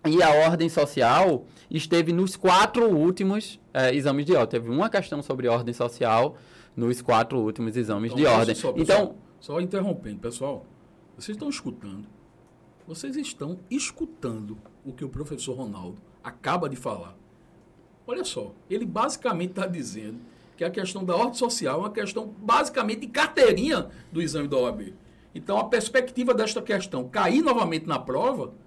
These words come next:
Speaker 2: né, o tema cair novamente na prova é muito grande. Então, vejam que saber estudar é saber os atalhos para a aprovação da O A B.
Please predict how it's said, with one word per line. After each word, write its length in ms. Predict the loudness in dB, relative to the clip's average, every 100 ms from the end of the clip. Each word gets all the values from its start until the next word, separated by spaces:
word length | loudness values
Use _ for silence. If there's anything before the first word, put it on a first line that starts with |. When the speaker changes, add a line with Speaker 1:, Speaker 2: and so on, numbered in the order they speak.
| -8
Speaker 2:
né, 100 | -4
o 80 | -4
tema 460 | 0 2 2 0
cair 200 | -2 -2
novamente 380 | -2 -2 -4 -6
na 80 | -6
prova 220 | -4 -2
é 40 |
muito 160 | -4 -2
grande. 460 | 0 0 0 -2 -8 -18 _ _ _ _
Então, 160 | -6 -4
vejam 560 | 4 6 6 4 -4 -10 -20 _ _
que 280 | 0 0 -2 -6
saber 460 | -2 -2 0 0
estudar 800 | 0 -4 -6 -6 -6 -4 -6 -10 -10
é 100 | -6
saber 380 | -2 -2 2 0
os 160 | 2 0
atalhos 560 | -2 -2 -2 -2 -2
para 220 | -4 -4
a 20 | -2
aprovação 420 | -2 -2 -4 -6
da 100 | -4
O 60 |
A 60 | -4
B. 220 | -6 -16